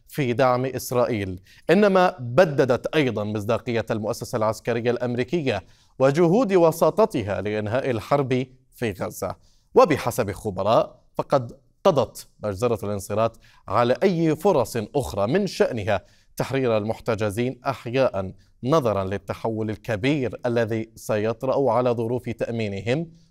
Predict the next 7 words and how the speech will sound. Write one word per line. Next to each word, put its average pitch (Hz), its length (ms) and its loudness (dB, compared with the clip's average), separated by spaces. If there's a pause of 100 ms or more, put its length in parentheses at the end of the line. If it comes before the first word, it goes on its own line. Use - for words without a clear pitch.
(140)
والتعامل 165 800 4
الصارم 107 640 0
والحازم 107 640 -2 (300)
مع 107 220 -4
أي 101 200 -4
تحرك 98 760 -6 (440)
مشبوه. - 560 -6